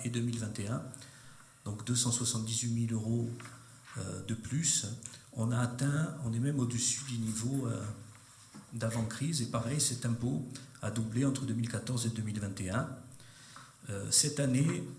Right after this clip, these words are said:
on a eu aussi, euh, l'attribution de compensation qu'on aura également, euh, cette année, on le verra. Euh, c'est l'attribution de compensation de la communauté de communes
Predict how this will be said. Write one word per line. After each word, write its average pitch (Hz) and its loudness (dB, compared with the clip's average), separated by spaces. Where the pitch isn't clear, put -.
on 117 2
a 123 4
eu 123 4
aussi, 139 4
euh, 117 -2
l'attribution 117 0
de 113 0
compensation 113 -2
qu'on 117 -4
aura 107 -2
également, 117 -2
euh, 104 -4
cette - 0
année, 113 4
on 107 2
le 104 0
verra. 113 2
Euh, 104 2
c'est - 4
l'attribution 117 4
de 113 2
compensation 113 2
de 113 2
la 101 0
communauté 110 2
de - -2
communes 120 0